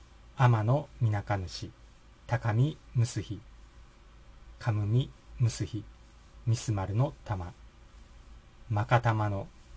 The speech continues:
天のみなかぬし、高みむすび、かむみむすひ、みすまるの玉。それではまた次回お会いしましょう。チャンネル登録と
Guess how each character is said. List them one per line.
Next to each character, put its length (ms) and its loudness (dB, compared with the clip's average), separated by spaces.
天 260 2
の 320 2
み 160 0
な 140 0
か 140 0
ぬ 120 -4
し、 240 -12
高 260 -2
み 240 2
む 140 2
す 240 -8
び、 80 -8
か 140 0
む 140 2
み 260 2
む 120 2
す 160 -4
ひ、 180 -10
み 100 2
す 160 -2
ま 140 -2
る 100 -4
の 200 2
玉。 280 -4
そ 160 -6
れ 60 2
で 80 6
は 200 6
ま 120 2
た 120 0
次 100 -10
回 340 -2
お 120 0
会 180 0
い 40 -8
し 200 -10
ま 180 -6
し 440 -4
ょ 140 6
う。 80 4
チ 120 -4
ャ 60 4
ン 60 0
ネ 60 0
ル 80 -4
登 200 -2
録 180 -10
と 160 0